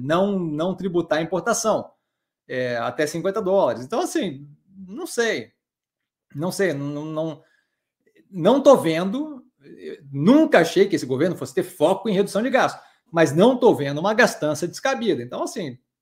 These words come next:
se a gente tiver um descontrole fiscal, com certeza pode afetar negativamente,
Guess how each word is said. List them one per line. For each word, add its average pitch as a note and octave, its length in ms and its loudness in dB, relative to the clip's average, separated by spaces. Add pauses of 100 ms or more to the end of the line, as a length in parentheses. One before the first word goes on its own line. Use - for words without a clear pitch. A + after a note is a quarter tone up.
(100)
se - 260 -4
a D3 40 2
gente G3 220 -2
tiver F3 280 0
um D#3 140 -4
descontrole F3 640 0
fiscal, F#3 460 -2
com F3 180 -4
certeza D3+ 320 -4
pode D3 280 -2
afetar C3 480 -4
negativamente, G#3+ 720 -4